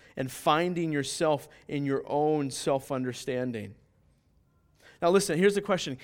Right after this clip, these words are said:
Can you at least begin to see how God's revelation speaks to the particular weakness of our culture? That's all I want you to see at this point,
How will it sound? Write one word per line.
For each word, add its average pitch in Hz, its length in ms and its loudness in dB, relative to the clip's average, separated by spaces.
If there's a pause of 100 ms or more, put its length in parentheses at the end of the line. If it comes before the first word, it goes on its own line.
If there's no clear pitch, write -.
(120)
Can 214 180 6
you 214 120 8
at 196 100 8
least 208 440 0
begin 185 260 0
to 165 60 2
see 147 640 -2 (180)
how 185 220 2
God's 175 500 4
revelation 165 800 4
speaks - 560 -6
to 160 80 -6
the 151 80 -2
particular 160 680 0
weakness 147 720 -4 (320)
of 143 140 2
our 151 80 4
culture? 175 400 0
That's 139 160 -2
all 175 160 2
I 226 60 8
want 226 220 0
you 214 80 -6
to 175 60 -2
see 190 200 -6
at 170 80 -6
this 165 120 -6
point, 135 320 -4